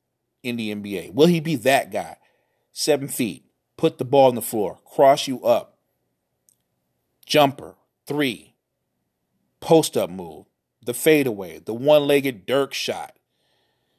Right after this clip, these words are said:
Can he get out in the open floor and finish above the rim? Can he do all the things he was able to do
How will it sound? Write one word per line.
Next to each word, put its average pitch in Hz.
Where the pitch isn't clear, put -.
Can 175
he 180
get 165
out 147
in 135
the 127
open 143
floor 127
and 101
finish 139
above 123
the 110
rim? 107
Can 175
he 185
do 151
all 147
the 185
things 123
he 131
was 127
able 135
to 127
do 113